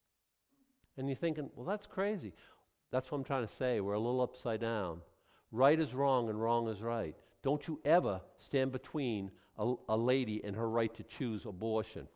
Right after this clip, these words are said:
We, we don't care about what the fetus has to say. And being an ex-fetus, I, I'm very interested in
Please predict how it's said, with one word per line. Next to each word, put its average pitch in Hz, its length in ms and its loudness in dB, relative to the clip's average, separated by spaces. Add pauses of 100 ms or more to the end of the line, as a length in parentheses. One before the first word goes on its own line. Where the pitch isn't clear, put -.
(1000)
We, 139 160 -8
we 151 100 -2
don't 202 180 0
care 214 160 2
about 139 220 4
what 110 120 -4
the 110 60 -8
fetus - 380 -6
has 82 240 -2
to - 100 -18
say. 85 380 -8 (400)
And 139 160 0
being 190 240 2
an 135 80 0
ex-fetus, 151 640 -2 (140)
I, 170 200 0
I'm 208 200 2
very 190 380 6 (100)
interested 180 500 4
in 131 140 2